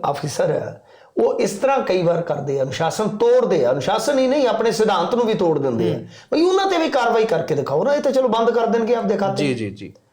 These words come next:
Speaker 1: ਜਾਂ ਜਿਨ੍ਹਾਂ ਦੀ ਕਮਾਈ ਕਮੂਈ ਚੰਗੀ ਆ, ਹੋ ਸਕਦਾ ਨੌਕਰੀ ਬੰਦ ਕਰ ਦੇਣ।
Speaker 2: ਹੂੰ।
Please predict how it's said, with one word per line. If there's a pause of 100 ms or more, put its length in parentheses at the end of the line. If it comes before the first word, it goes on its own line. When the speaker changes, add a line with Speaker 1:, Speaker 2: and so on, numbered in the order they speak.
(160)
Speaker 1:
ਜਾਂ
ਜਿਨ੍ਹਾਂ
ਦੀ
ਕਮਾਈ
ਕਮੂਈ
ਚੰਗੀ
ਆ,
ਹੋ
ਸਕਦਾ
ਨੌਕਰੀ
ਬੰਦ
ਕਰ
ਦੇਣ।
Speaker 2:
ਹੂੰ।